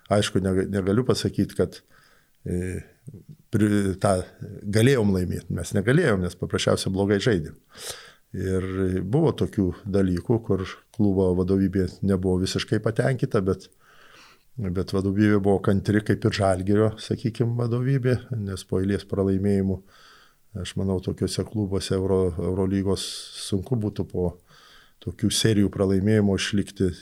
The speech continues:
treneriu, nes, e, tikrai krepšinis tampa labai agresyvus, e, pinigai nemaži, reikalavimai dideli, ypač, sakykim, Rusijoj. Ir, ir kad išlaukė, ir žaidimas pagerėjo, ir mes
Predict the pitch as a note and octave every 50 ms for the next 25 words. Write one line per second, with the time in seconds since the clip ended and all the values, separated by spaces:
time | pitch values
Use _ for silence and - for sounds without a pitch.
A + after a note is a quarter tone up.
0 | A2 - - A2 G#2 G2+ F#2+ F#2+ F2+ F2+ F2+ F2 F#2 F2+ - - - - - -
1 | G2 F#2 F#2+ F#2 F#2 F2+ - F#2 - C3 A#2 G2+ F2 - - - _ _ _ _
2 | _ - - F2 F2 - - G#2 G2 F2+ - - G2+ F#2+ F2+ - F#2 F#2 F2+ G2
3 | G2 F#2 F#2 F#2 F2+ - - - B2+ C3 A2+ - - - - _ _ - - -
4 | - - - - - - - - _ _ - F#2+ F#2 F2+ F2+ F2+ F2 E2+ - -
5 | F#2 F#2+ G2 F2 - G#2 G2 F#2 F#2+ F#2 F#2+ F#2+ F#2 G2 A#2+ C3 B2 G#2 E2 F#2
6 | F#2+ F#2 F#2 F2 - G2+ F#2+ G2 G2+ G#2 F#2+ F#2+ G2 F#2 F2+ G2 F2+ G2+ G#2 A2
7 | B2+ C#3+ B2+ G2+ F#2+ G2 G2 - F#2 - - - - - D2+ - A2+ - - F#2+
8 | F#2+ G2 B2+ B2+ - - G2 F#2 F2+ E2+ - - - _ _ _ - - - -
9 | - - - - _ _ _ - F2+ F#2+ F#2+ F#2 F#2+ F#2 F#2+ F2+ F2+ - - _
10 | _ - - - - - - C2 B1+ C#3+ D3 - - - F#2+ - - G#2 - -
11 | G2 F#2 F#2 G#2 G#2 G2+ - - C#3 C#3 B2 C3+ - - - B2 F#2+ E2+ - -
12 | - - G2 F#2+ G2+ F#2 G2 F#2+ G2 F#2 - - G2 F2 F#2+ F#2+ F2+ F#2 G2+ A2+
13 | B2+ D3 D3+ C3+ G#2 F#2+ G2+ G2+ F#2 -